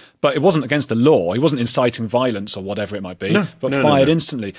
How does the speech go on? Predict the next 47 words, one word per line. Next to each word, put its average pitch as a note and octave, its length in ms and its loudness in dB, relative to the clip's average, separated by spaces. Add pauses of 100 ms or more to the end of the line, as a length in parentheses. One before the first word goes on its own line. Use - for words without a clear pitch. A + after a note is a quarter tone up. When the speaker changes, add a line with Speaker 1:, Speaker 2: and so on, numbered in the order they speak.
(100)
Speaker 1:
So E3 200 2
we D#3 140 0
do G#3+ 520 2
make C#3 240 0
those A#2 180 2
decisions. G#2+ 440 -2
And B2+ 100 2
the, C#3+ 180 0
the C3+ 100 0
hard F#3 260 2
thing D3+ 100 2
is C3+ 80 2
that C3 160 0
who's E3+ 240 2
making D3+ 360 0
those A#2 180 0
decisions? G#2 420 -4
It's C3 120 -6
sort B2 120 0
of A2 100 0
Speaker 2:
It's - 220 -6
ab-, D#3 80 -8
Speaker 1:
public A3 300 -2
Speaker 2:
it, - 0 -
Speaker 1:
opinion. C3+ 320 0
Speaker 2:
it, - 180 -2
it's E3 160 -4
about F3 320 -2
reputation. E3 840 -4 (420)
And, C3+ 500 -2
uh, D3+ 160 2
uh, F3+ 180 2
and, F#3 160 -2
and, F3 140 -2
and, F3+ 200 -4
you A#3+ 100 -2
know, F#3 120 0
the, D#3+ 200 -2 (580)
to D3 240 -8
just F#3 320 -6
take F3 180 -2
this C#3+ 100 -6
back D3 300 -4
to C3+ 140 -6
reality B2+ 480 -4
T A2+ 240 -10
V, A#2 480 -6